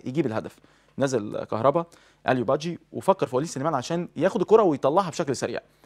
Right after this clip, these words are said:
وساب حسين الشحات علشان يقدر إن هو برضو يجري معاهم كلاعب ممكن ياخد أدوار السرعات م-، ما بعد الأدوار الدفاعية اللي موجودة. كان سلبي في كتير من الأحيان، آه، لكن في المجمل، في المجمل هو فكر في حاجة ما حصلتش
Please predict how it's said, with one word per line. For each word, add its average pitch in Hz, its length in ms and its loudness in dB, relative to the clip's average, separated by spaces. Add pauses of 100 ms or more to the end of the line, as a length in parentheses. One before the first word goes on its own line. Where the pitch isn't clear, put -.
(240)
وساب 196 360 0 (100)
حسين - 240 -4
الشحات 151 260 -6
علشان 151 280 -4
يقدر 135 240 -2
إن 123 80 -4
هو 147 120 0
برضو 131 220 2
يجري 131 200 0
معاهم 135 340 -2 (380)
كلاعب 131 300 4
ممكن 170 520 -2 (180)
ياخد 139 460 -2
أدوار 123 400 2
السرعات 123 640 2 (140)
م-، 120 540 -6
ما 147 100 4
بعد 143 260 6
الأدوار 123 280 2
الدفاعية 107 340 -2
اللي 92 100 -8
موجودة. - 260 -14 (560)
كان 147 120 2
سلبي 170 280 4 (120)
في - 100 -10
كتير 139 200 -2
من 113 100 -2
الأحيان، 131 360 -6 (400)
آه، 110 180 -2
لكن 135 240 -2
في 160 140 -2
المجمل، 160 440 0
في 127 120 -6
المجمل 139 340 -2
هو 165 160 2
فكر - 240 0
في 123 120 -8
حاجة 156 220 -2
ما 127 120 -4
حصلتش 147 500 -4